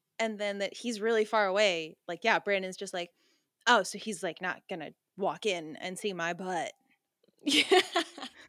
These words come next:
Speaker 1: Ugh.
Speaker 2: Gross.
Speaker 1: Also, can we talk about how after dinner, they're sitting on the couch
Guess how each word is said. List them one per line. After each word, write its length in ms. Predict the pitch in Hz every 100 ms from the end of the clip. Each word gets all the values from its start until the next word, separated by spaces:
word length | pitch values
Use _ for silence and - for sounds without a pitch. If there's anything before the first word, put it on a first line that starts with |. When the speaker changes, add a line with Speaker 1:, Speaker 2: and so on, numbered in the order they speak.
| _ _ _ _ _ _ _ _ _ _ _ _ - _ _ _ - - - - - _ _ _ -
Speaker 1:
Ugh. 200 | 240 185
Speaker 2:
Gross. 100 | -
Speaker 1:
Also, 440 | 262 247 214 180 - _ _ _
can 120 | -
we 120 | 226 254
talk 200 | 320 311
about 280 | 240 185 -
how 140 | 202
after 340 | 220 262 - 330
dinner, 460 | 302 330 240 196 - -
they're 140 | 208
sitting 440 | - 240 262 269
on 140 | - 247
the 80 | 240
couch 460 | 285 233 208 -